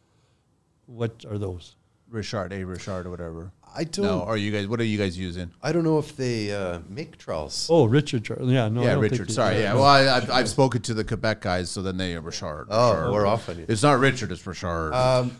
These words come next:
Speaker 3: it, uh, you know, there's so many companies make them. Uh,
Speaker 2: But do you
Speaker 3: I
Speaker 2: guys have a preference?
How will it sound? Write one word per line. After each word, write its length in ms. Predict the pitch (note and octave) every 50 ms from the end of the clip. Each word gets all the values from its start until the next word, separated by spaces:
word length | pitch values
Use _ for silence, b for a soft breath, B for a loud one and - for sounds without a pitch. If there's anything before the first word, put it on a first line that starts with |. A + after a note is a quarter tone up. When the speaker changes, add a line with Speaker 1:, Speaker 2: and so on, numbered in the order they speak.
| _ _ -
Speaker 3:
it, 200 | B2+ C3 B2+ C3
uh, 120 | D3+ C#3 G#2 - - - - - - - A#2
you 100 | A#2+ A2+
know, 140 | A#2 G#2+ G2+
there's 260 | A2+ A2+ A2 G#2+ -
so 240 | - - - D3+ D3
many 200 | C#3+ C#3 B2+ A#2
companies 500 | - - A#2 A2 A2 A2 G#2+ G#2 G2+ G#2+
make 340 | F#2+ F#2 G2 G2 G2 - -
them. 260 | - G2+ G2 F#2+ F#2 F2 _ - - _ _ -
Uh, 640 | F#2+ G2 F#2+ F#2 F2+ F2 F2 E2+ E2 E2 E2 D#2+ D#2+ D#2 D2 C2 - - _ _ _ _ _ _ -
Speaker 2:
But 100 | - A2
do 60 | A#2
you 100 | A#2 B2
Speaker 3:
I 40 | B2
Speaker 2:
guys 80 | A#2
have 140 | A2+ A#2 G2
a 60 | F#2
preference? 680 | E2 - A#2+ A#2 A2+ - D#3+ G3 G#3+ G#3+ - - -